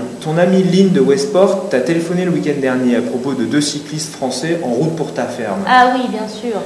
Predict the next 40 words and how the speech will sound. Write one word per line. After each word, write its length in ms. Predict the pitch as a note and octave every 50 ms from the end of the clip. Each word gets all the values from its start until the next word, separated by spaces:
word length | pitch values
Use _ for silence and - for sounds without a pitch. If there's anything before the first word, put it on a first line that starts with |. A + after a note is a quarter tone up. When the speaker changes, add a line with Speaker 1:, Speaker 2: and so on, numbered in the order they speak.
| - -
Speaker 1:
Bon, 180 | A#2 B2 - -
bah, 220 | D3 C#3 C3+ - - - D3+
on 40 | D#3
est 80 | D3+
bloqué 440 | - E3+ F3 F#3+ F#3+ F#3+ G3 G3 F3
à 60 | -
soixante 360 | - - F3+ F3+ G3+ G3 F#3+ F#3+
kilomètres 380 | F3+ F3 F3 E3 E3+ D#3+ -
de 60 | C3+ B2+
chez 160 | - C#3 D3+
toi, 420 | - - - C#3 D3+ F3+ - - -
à 100 | A#2 -
Saint-Arnaud. 680 | - D#3 - D3+ C3+ B2 A#2+ A#2 A#2 C3+ - - - - - - C3+
La 100 | B2 A#2+
roue 140 | - E3 E3+
arrière 280 | D#3 E3 F3 E3+ E3+
du 80 | E3+ -
tandem 320 | - D3+ D3 D#3+ F3+ F3 -
vient 180 | - C#3+ D3+ D3
de 60 | C#3+
lâcher 520 | C3+ A#2+ B2 - - G#3+ E3 F3 F3 - B2
et 200 | A#2+ A#2+ - - -
ici, 360 | - - - E3 E3+ G3+ G3 - - - - -
y 20 |
a 40 | G#2+
pas 180 | - D#3 D#3+ E3
moyen 260 | E3 E3 E3 E3+ E3
de 60 | C#3+
réparer. 380 | C3+ C3+ C3+ C3+ A#2+ G#2 G2 - - - - - - - - - - -
Si 180 | - A#3 A#3+
je 120 | G3+ F#3+ F#3+
me 100 | F3+ E3+
débrouille 420 | F3 F3+ D#3 D#3 F#3 A3 G#3 F#3+
à 40 | D#3+
venir 340 | - D3+ D3+ D#3+ E3+ D#3+ D3+
en 60 | D3+
stop 280 | - - G3 G3 -
jusqu'à 280 | - - - - D3+ C3
chez 160 | - D3+ C3+
toi, 280 | - B2+ A#2 A2 -